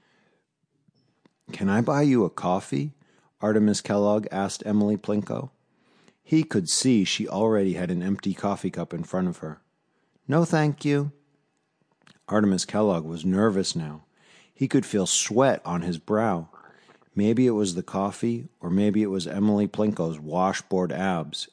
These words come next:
and the idea she might be wearing a small, skin-colored thong. Was she?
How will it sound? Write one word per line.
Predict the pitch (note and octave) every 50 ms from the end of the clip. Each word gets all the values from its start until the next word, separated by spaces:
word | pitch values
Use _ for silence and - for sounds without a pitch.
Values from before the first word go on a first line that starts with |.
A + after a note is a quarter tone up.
| _ -
and | F2 F2+
the | F#2 F2 F2
idea | F2 F2 E2 A2+ B2 B2 A2+ G2 F2+ E2+ - _ _ - - _ _
she | - - A#2
might | A2 A2 A2 G2+
be | - G#2+
wearing | G#2 G2+ G2+ G2 F#2+ F#2 F#2
a | F2
small, | - - - - G#2 G2+ G2+ G2+ G2 G2 G2 -
skin-colored | - - - - A#2 A2 A2+ G#2+ - G2 F#2+ E2+ E2+ E2+ D#2+ -
thong. | - F#2+ G2 G2 F2 E2 E2 E2 - _ _ _ _ _ _ _ _ _ _ _ _
Was | F2+ F#2 F#2+ F#2+
she? | - - - C#3+ D#3 F3+ F3